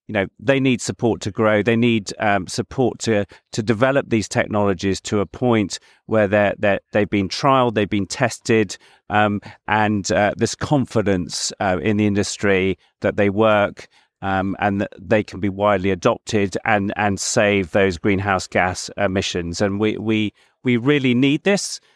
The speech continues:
Uh, but it's also a great opportunity, of course, for, for Scotland, for the rest of the U K,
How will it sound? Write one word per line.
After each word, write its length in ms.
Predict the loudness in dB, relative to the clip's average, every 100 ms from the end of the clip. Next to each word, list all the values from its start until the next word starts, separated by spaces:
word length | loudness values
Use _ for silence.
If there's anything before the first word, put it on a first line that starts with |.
| _ -4
Uh, 180 | 0 0
but 140 | 0
it's 100 | 2
also 220 | 2 4
a 60 | 2
great 240 | 2 0
opportunity, 720 | 0 -4 -2 0 0 0 -2
of 160 | -2 -4
course, 360 | -6 -6 -6 -10
for, 380 | -6 -2 -2
for 160 | -4 -8
Scotland, 640 | -2 0 0 2 0 0
for 220 | -4 -2 -2
the 100 | 0
rest 240 | -2 -2
of 60 | -2
the 60 |
U 160 | 0 -2
K, 500 | 0 2 4 2